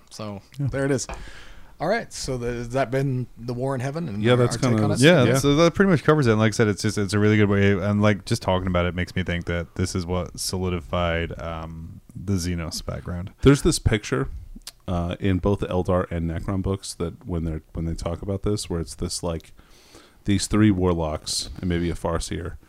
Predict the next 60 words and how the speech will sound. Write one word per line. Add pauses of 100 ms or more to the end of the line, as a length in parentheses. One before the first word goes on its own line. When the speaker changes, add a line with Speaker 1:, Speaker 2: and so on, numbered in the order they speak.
(360)
Speaker 3:
like,
with
spears,
and
they're
totally
surrounded
by
the
Necrons. (500)
And
the
Necrons
look
like
they're
trying
to,
like,
have,
like,
a
peace
talk
with
them
at
that
Speaker 2:
Mm-hmm.
Speaker 3:
point
in
time. (100)
And
I, (100)
I
love
that
picture
because
it's
like, (120)
oh,
no. (480)
Yeah,
Necrons
can
actually
talk
to
people
and,
like, (140)
they
don't
just
wanna
destroy
everything
that's
alive.